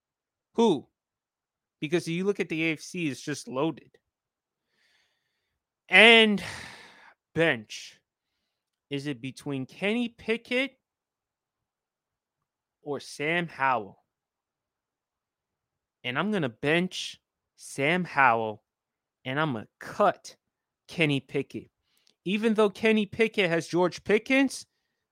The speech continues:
and unfortunately, the Steelers fucking drafted Darnell Washington, which dumbass R-, Ron Rivera and the Commanders did not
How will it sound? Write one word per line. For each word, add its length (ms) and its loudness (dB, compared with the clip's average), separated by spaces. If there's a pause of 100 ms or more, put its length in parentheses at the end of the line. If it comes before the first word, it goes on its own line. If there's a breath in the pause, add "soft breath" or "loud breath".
(120)
and 140 -6
unfortunately, 1300 0
the 80 -4
Steelers 800 0 (200)
fucking 400 0
drafted 960 4 (480)
Darnell 560 6 (160)
Washington, 1040 10 (920)
which 260 -6 (140)
dumbass 640 12
R-, 120 -8 (640)
Ron 380 2
Rivera 520 -2
and 200 -8
the 220 -8
Commanders 640 -2 (380 soft breath)
did 160 2
not 260 8